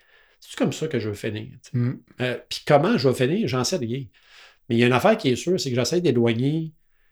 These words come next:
Speaker 1: cette version-là de la fin, d'une certaine façon. J'aimerais ça avoir une belle petite fin, le fun, là.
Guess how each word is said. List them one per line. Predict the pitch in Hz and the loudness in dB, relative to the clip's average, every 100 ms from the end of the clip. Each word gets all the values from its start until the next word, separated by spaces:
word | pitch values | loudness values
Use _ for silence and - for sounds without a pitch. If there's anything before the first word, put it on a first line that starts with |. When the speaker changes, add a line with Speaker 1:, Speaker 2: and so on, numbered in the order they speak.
| _ _ _ _ _ _ - | _ _ _ _ _ _ -4
Speaker 1:
cette | - 123 | 0 2
version-là | 127 165 - 160 135 147 | 2 0 4 4 4 4
de | 139 | 2
la | 120 | -2
fin, | - 120 - _ | -2 -12 -14 _
d'une | 117 113 | -6 -4
certaine | - - 120 117 | -6 -6 -6 -4
façon. | 117 104 - _ _ | -8 -10 -14 _ _
J'aimerais | - 117 | -6 -4
ça | 117 | -2
avoir | 156 127 | 2 2
une | 123 | 2
belle | 123 135 | -2 -4
petite | - - | -8 -6
fin, | 123 | -4
le | 113 | -4
fun, | - 156 214 | -4 -6 -4
là. | 190 | -6